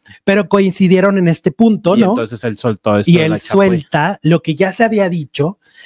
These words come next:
Speaker 1: pero que de alguna manera al principio, pues, trató de ser como políticamente correcto y decir que todo bien con Azteca, y él estuvo muy corto tiempo en Venga la Alegría,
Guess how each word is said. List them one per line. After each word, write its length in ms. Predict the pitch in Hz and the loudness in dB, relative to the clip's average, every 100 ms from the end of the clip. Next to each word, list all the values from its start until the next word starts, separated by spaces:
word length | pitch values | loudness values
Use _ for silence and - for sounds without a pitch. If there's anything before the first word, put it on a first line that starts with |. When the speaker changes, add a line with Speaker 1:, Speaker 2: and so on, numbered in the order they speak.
| - - | -8 -2
Speaker 1:
pero 260 | 160 160 | 0 0
que 320 | 160 156 151 - | 0 0 0 -8
de 160 | 151 175 | -4 -4
alguna 280 | 170 170 185 | -2 -2 0
manera 200 | 170 165 | 0 0
al 100 | 160 | -2
principio, 520 | 151 - 147 156 160 - - - | -4 -6 -4 -2 -2 -4 -18 -4
pues, 160 | 170 | -2
trató 360 | - 170 165 180 | 0 -2 0 0
de 100 | 185 | 2
ser 200 | 190 165 | 0 -2
como 280 | 175 170 - | 0 -2 -2
políticamente 840 | 139 143 151 160 147 139 139 160 | -2 -2 -4 -4 -2 -2 -2 -2
correcto 540 | - 131 131 143 - 160 | -2 -2 0 -2 0 -2
y 60 | |
decir 360 | 117 107 135 127 | -2 -2 -2 -2
que 280 | - 143 135 | 0 0 0
todo 300 | - 160 156 | 0 2 2
bien 200 | 151 151 | 2 0
con 160 | 151 139 | 0 -4
Azteca, 580 | 113 - 139 - 151 139 | -4 -2 -2 -2 -4 -4
y 200 | 110 110 - - - | -8 -14 -18 -14 0
él 120 | 180 | 2
estuvo 320 | 220 226 220 | 4 4 4
muy 220 | 190 208 226 | 4 2 2
corto 360 | 220 196 196 | 0 0 0
tiempo 440 | - 180 156 180 180 | 0 0 0 0 0
en 340 | 127 120 113 | 0 -4 -2
Venga 240 | 135 156 160 | -2 0 0
la 80 | |
Alegría, 600 | 156 156 160 175 143 143 | 0 2 2 2 2 -4